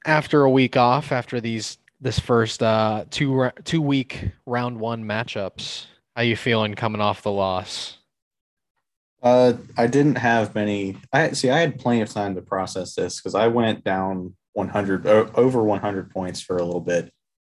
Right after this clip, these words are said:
Speaker 2: pretty early. So I entered the second week with zero expectations. The fact that it was even close was kinda just like,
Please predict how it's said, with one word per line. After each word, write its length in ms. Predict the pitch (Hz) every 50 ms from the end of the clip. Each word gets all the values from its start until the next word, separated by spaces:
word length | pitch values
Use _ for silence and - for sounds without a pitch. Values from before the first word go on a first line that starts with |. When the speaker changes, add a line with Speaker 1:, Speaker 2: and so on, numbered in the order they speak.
| _ _ _
Speaker 2:
pretty 240 | - 190 190 156 123
early. 400 | 82 92 92 85 76 76 - - - - _
So 460 | _ - - - 95 98 95 95 90 90 - -
I 440 | 113 117 123 120 120 120 120 117 - -
entered 340 | 123 123 120 - 127 120 110
the 80 | 104
second 400 | 95 - - 101 95 - 101 95
week 260 | 98 98 92 90 - - _
with 320 | - 95 90 87 90 - _ _ _ - 107
zero 420 | 101 104 107 107 107 107 101 98
expectations. 1080 | 85 95 92 92 - - 98 90 - - 95 92 87 - - 95 87 87 87 - - _ _ _ _ _ _ _ _ _ _ _ _ _ -
The 80 | 120
fact 260 | - 147 151 143 139 -
that 80 | 135
it 60 | 123
was 200 | 117 113 107 107
even 220 | 110 104 98 92 85
close 380 | - - 98 92 90 92 -
was 140 | - 90 -
kinda 280 | - - 101 95 92 87
just 300 | 85 90 90 - - -
like, 200 | 87 87 87